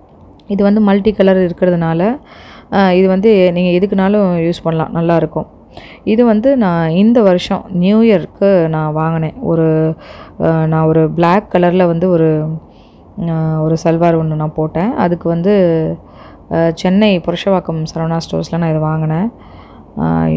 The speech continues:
ரொம்ப, ரொம்ப அழகா இருந்துச்சு. நம்மலாம் dark தான், but டார்க்கா இருக்கவங்களுக்கு black போட்டா அது ரொம்ப, ரொம்ப, ரொம்ப நல்லா இருந்துச்சு. அந்த ட்ரெஸ்ஸுக்கும் அதுக்கும் ரொம்ப அழகா இருந்துச்சு. இது செ-, அ, ரெண்டு dozen,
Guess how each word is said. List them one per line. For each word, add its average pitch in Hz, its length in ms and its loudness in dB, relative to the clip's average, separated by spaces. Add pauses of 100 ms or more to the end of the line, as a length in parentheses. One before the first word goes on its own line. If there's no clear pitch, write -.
(340)
ரொம்ப, 175 440 0
ரொம்ப 208 280 4
அழகா 175 380 2
இருந்துச்சு. 175 320 -2
நம்மலாம் 165 580 -2
dark 175 360 0
தான், 180 240 0
but - 20 0
டார்க்கா 165 380 -2
இருக்கவங்களுக்கு 185 460 0
black 170 300 -2
போட்டா 202 320 -4 (680)
அது 147 100 -6
ரொம்ப, 170 540 0
ரொம்ப, 170 280 -2
ரொம்ப 185 200 2
நல்லா 165 240 2
இருந்துச்சு. 160 280 -4
அந்த 156 60 -2
ட்ரெஸ்ஸுக்கும் 160 440 -4
அதுக்கும் 175 320 -2
ரொம்ப 170 440 -2 (240)
அழகா 160 300 -2
இருந்துச்சு. 160 500 -4 (600)
இது 165 460 2 (120)
செ-, 170 240 2
அ, 165 280 0
ரெண்டு 202 480 4
dozen, 175 400 0